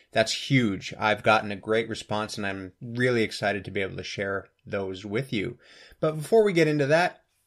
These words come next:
I just wanna touch on something that I was talking about last week in terms of Facebook.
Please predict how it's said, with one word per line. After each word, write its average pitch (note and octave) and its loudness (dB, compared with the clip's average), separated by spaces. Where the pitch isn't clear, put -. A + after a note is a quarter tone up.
I C#3+ 4
just E3+ -4
wanna F3+ 2
touch C#3+ 0
on C3 -2
something B2+ -4
that A#2+ 0
I A2+ 2
was A2+ -2
talking A#2 -2
about A2 -2
last A2 0
week A2+ -4
in G#2+ -6
terms G#2+ -8
of G#2 -6
Facebook. B2+ -4